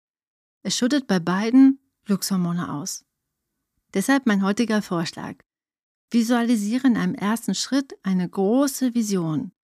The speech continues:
wo du hin willst, um die Tür schon einmal aufzumachen dorthin. Doch anstatt diese als Erwartung zu formulieren, erlaube dir es jetzt, Wunsch an das Leben zu richten.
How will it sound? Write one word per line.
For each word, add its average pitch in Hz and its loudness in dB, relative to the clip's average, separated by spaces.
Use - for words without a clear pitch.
wo 254 2
du 254 2
hin 208 4
willst, - -8
um 185 2
die 190 -6
Tür 277 0
schon 226 0
einmal 233 2
aufzumachen 180 -4
dorthin. - -10
Doch 180 0
anstatt 226 -2
diese 185 0
als 185 -6
Erwartung 247 2
zu 226 -6
formulieren, 202 2
erlaube 175 0
dir 254 0
es 254 -6
jetzt, 247 -6
Wunsch 247 4
an 196 2
das 214 -2
Leben 240 2
zu - -10
richten. - -12